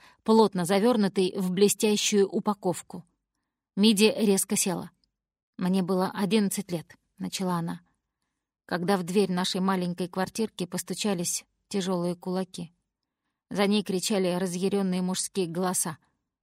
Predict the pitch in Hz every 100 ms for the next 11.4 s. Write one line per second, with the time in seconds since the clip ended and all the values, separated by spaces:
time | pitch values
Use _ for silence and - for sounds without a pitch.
0 | _ - 185 180 180 180 - 185 180 175
1 | 165 _ _ _ _ _ _ 196 226 175
2 | - 165 208 214 - 170 - 202 180 190
3 | 190 185 180 170 165 - _ _ 208 190
4 | - 160 180 _ _ _ _ _ _ -
5 | 262 240 - 226 196 - - _ 180 185
6 | 196 170 175 196 - _ _ _ _ 247
7 | 226 - - 233 208 202 208 214 196 165
8 | 185 - _ _ _ _ _ _ _ 190
9 | 196 226 180 185 190 185 190 202 175 -
10 | 170 185 185 - 190 175 - - 185 -
11 | 170 180 185